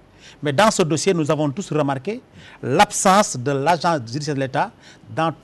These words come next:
tout, dans, dans tout le processus. Donc, encore une fois, Aly Ngouille Ndiaye n'avait pas à intervenir dans ce dossier.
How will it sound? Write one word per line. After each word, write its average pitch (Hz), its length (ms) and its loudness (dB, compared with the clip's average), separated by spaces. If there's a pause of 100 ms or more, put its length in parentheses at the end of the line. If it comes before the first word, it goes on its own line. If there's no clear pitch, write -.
tout, 247 120 0 (340)
dans, 160 240 2 (260)
dans 156 240 0
tout 214 100 -4
le 190 60 0
processus. 135 540 -10 (680)
Donc, 214 220 0
encore 226 200 2
une 196 80 -2
fois, - 220 0
Aly 180 180 0
Ngouille 170 200 -2
Ndiaye 202 400 -2
n'avait 160 240 -8
pas 202 300 -6
à 185 220 -2 (540)
intervenir 170 640 -2
dans 143 160 -6
ce 131 120 -8
dossier. 117 300 -8